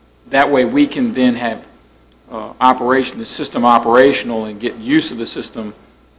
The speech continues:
in December, hopefully. Um, we'll, we'll go on and pay 'em the milestones for the test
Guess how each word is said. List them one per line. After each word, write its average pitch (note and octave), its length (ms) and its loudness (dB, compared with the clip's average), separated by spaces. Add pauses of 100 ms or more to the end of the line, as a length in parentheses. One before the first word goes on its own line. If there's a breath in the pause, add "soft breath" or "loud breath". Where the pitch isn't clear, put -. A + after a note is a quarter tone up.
(180)
in A#2 160 -6
December, A#2 480 0
hopefully. G2 520 -6 (360 soft breath)
Um, A2 400 2 (880)
we'll, C#3 180 4
we'll B2+ 240 -4
go C3+ 200 2
on C3+ 100 4
and A#2+ 100 0
pay D#3 260 0
'em B2 280 0
the A#2+ 80 -12
milestones B2 800 0
for - 240 -6
the G#2+ 100 -6
test - 480 -2